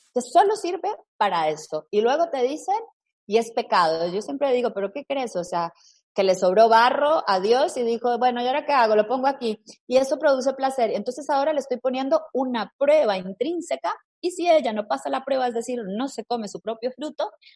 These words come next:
podrá llegar a los cielos. No, yo siempre he dicho que nos pusieron el timbre en la puerta de la divinidad, ¿cierto? Pero ¿cuántas veces, tal vez esta sea la primera vez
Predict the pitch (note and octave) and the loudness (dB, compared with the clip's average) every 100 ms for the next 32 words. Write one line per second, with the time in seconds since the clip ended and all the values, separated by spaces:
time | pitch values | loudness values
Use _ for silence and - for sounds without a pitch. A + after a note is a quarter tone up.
0 | _ - D4 D#4 E4 D4+ C4 B3 A#3 A3 | _ 6 8 8 4 2 4 2 0 -2
1 | A3+ G3 - - _ C#4+ C4 A#4+ - - | 0 0 -2 -14 _ -6 0 0 0 -6
2 | D#3 F3+ F#3+ B3 F#3 E3+ A#3 C4+ F#3+ E3+ | -10 -8 0 2 2 -2 -8 -6 -8 -8
3 | - B3+ F#3 E3 G3 D4 _ - - _ | -10 -6 -4 -2 -2 -6 _ -20 -20 _
4 | - G3 F#3+ A#3+ A#3 A#3+ C4+ D4+ D4+ C#4 | 2 2 2 -2 0 0 0 -2 2 2
5 | C#4 C#4 C4 F3+ F#3 F#3 F#3+ F3+ E3+ G#2+ | 2 -2 0 0 0 0 -2 -4 -6 -8
6 | - _ _ _ _ _ _ _ - F3 | -10 _ _ _ _ _ _ _ -4 -4
7 | - G3 - F#3 F3 - A3 G#3+ G#3 A#3+ | -2 -8 -6 -4 -4 -2 -2 -2 -2 -4
8 | G#3+ F#3 D#3+ F3+ E3 F3+ B3 - F3+ F#3 | -2 -6 -4 -8 -8 -8 -8 -8 -8 -6
9 | F#3+ A3+ F3 D#3+ E3+ F3 F3 - | -4 -6 -8 -10 -4 -2 -2 -4